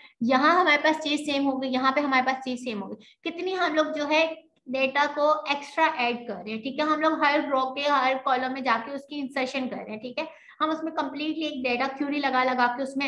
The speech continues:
ऐड करी जा रहे हैं, करी जा रहे हैं, कई हंड्रेड टाइम हम लोगों ने ऐड किया। For example, हमें लाखों की टाइम पे ऐड करना है, बहुत बड़ा प्रोजेक्ट है, हमने उसके अंदर इंसर्शन करनी है, तो हम वहाँ पे हमारे पास इस चीज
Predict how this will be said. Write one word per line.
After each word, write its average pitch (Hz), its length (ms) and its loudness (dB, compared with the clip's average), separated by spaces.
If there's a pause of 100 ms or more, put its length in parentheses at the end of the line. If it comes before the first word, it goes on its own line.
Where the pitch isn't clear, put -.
ऐड 240 280 -2
करी 254 200 -2
जा 240 80 0
रहे 240 80 0
हैं, 240 100 -2
करी 240 180 -4
जा 233 120 0
रहे 240 100 -4
हैं, 247 80 -6
कई 277 140 -2
हंड्रेड 269 360 2
टाइम 277 180 0
हम 240 140 -2
लोगों 240 220 -2
ने 247 80 -2
ऐड 220 220 -4 (140)
किया। 185 160 -12 (680)
For 339 140 6
example, 320 300 0
हमें 311 440 -2 (680)
लाखों 302 380 2
की 330 80 -4
टाइम 262 280 0
पे 247 100 -2
ऐड 226 240 0
करना 220 180 -6
है, 220 100 -4
बहुत 277 300 2
बड़ा 277 220 4
प्रोजेक्ट 226 460 -2
है, 247 80 -4
हमने 262 240 -2
उसके 294 240 -4
अंदर 269 160 0
इंसर्शन 233 520 0
करनी 196 280 -8
है, 202 80 -10 (360)
तो 302 60 2
हम 302 120 0
वहाँ 262 260 4
पे 330 60 0
हमारे 277 340 2
पास 277 180 -2
इस - 160 -8
चीज 262 180 -6